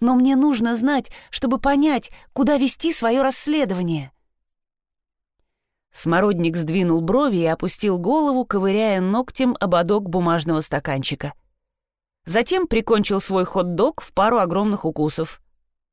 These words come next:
Мавна даже испугалась, насколько широко у него открывается рот — так и голову откусить может, и хлебнул из стакана. «Мои родители и брат погибли», —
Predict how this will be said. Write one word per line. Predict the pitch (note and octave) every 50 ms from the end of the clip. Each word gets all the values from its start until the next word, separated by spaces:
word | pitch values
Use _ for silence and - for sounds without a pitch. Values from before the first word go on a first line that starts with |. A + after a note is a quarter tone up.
| _ _ _ _ _ _ _ _ -
Мавна | C#3+ D3+ C#3+ D3 D3 E3+ F3
даже | E3+ E3+ E3+ E3+ E3 F3
испугалась, | E3+ - - E3 D#3+ D#3+ F#3 A#3+ D4 C4+ F#3 D#3+ - - - - _ _ _
насколько | F#3 F#3 F3 - - F#3+ F#3 E3 - D#3 D#3+
широко | - - F3 D#3 D#3 - - A#3 B3 A#3+
у | A3
него | G3 E3+ D#3 D#3+ D3+
открывается | D#3 - - F3 F3 F3 E3+ E3+ E3+ - - G#3+ G#3
рот — | G#3 F#3 D3 C#3+ - - - - - _ _ _ _ _ _ _ _
так | - - D#3+ F3+ - C#4+
и | C4+
голову | A3 G#3 C4+ B3 F#3 G3 G#3+ G#3+ A3+
откусить | A#3+ C4 - - D4 D#4 - - G#3+ F#3 -
может, | G3+ G3+ F#3 D#3+ D#3 D#3 D3+ - - - _ _ _ _ _ _ _ _ _ _ _ -
и | A3+ A#3+ D#4 F#4 F4+
хлебнул | - - C4 G#3+ F#3 E3+ E3+ E3 E3 F#3 A3 A3+
из | G#3 G3+ -
стакана. | - - G3 G#3 G#3 - - D3 C3 B2+ B2+ B2+ B2 - _ _ _ _ _ _ _ _ _ _ _ _ _ _ _ _ _ _ _ _ _ _ _ _ _ _ _ _ _ _ _ _ _ _ _ _ _
«Мои | C#3+ D#3 E3+ E3+ F3 F3 F3
родители | D#3+ D#3+ E3+ F3+ G#3+ F#3 - D#3 C#3+ D3
и | D3
брат | C#3+ D#3 E3+ F3 F3 - _ - - _ _ _ _ _ _ _
погибли», — | - C#3+ C#3+ B2 C#3 D3 C3 B2+ B2 A#2 -